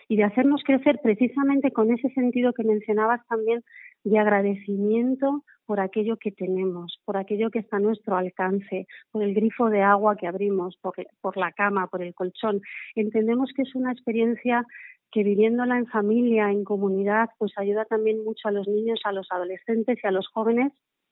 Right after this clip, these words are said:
ah, en esa formación en valores y en ese, en ese, eh, despertar al agradecimiento a Dios por lo que, por lo que disponemos y por lo que tenemos a nuestro alcance, que tantas veces se nos olvida, ¿no? Y esa es la idea del reto,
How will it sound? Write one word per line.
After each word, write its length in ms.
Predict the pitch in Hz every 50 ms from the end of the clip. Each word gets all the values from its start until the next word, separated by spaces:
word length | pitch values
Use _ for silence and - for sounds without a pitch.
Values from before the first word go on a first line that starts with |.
| _ _ _ _ _ _ - -
ah, 160 | 214 233 226 -
en 180 | 233 220 220 226
esa 200 | 220 - 247 240
formación 500 | - 247 240 240 233 233 - 240 233 233
en 120 | 220 220
valores 440 | 214 214 208 214 226 233 254 269 277 269 - - - - - - - - - - - -
y 140 | - 214 226
en 80 | 220 220
ese, 500 | 233 254 254 - - 269 277 277 - -
en 160 | 208 220 220
ese, 460 | 220 226 220 - - 254 247 254 254 233 - 220 220 214
eh, 20 | 196
despertar 800 | 190 214 208 - - - 208 196 196 196 196 - 214 214 226 240
al 100 | 254 240
agradecimiento 720 | 226 214 208 196 190 190 190 - - 202 208 208 202 196 220
a 40 | 208
Dios 200 | 208 214 220 - -
por 120 | 240 226
lo 140 | 214 196 190
que, 300 | - - 190 185 - _ _
por 120 | - 202 202
lo 120 | 190 180
que 120 | - 202 185
disponemos 800 | 185 170 - _ - 190 180 185 196 208 220 226 233 240 - -
y 60 | 202
por 160 | - 196 190
lo 80 | 190 180
que 100 | - 185
tenemos 380 | - 180 185 190 196 196 196 -
a 40 | 208
nuestro 320 | 196 190 196 - - 190
alcance, 400 | 175 180 - 190 196 190 - 208
que 120 | 196 185 -
tantas 360 | - 185 185 180 202 196 202
veces 260 | 202 202 - 240 214 -
se 60 | 226
nos 180 | 208 196 180 - - -
olvida, 420 | 175 170 170 180 180 175 170 160 160 -
¿no? 140 | - 302 - - - - - - - -
Y 120 | - 226 247
esa 120 | 262 320
es 60 | 277
la 140 | 269 254 220
idea 300 | 202 190 185 180 175 175
del 200 | 180 190 185 185
reto, 400 | 190 185 180 180 - 175 170 185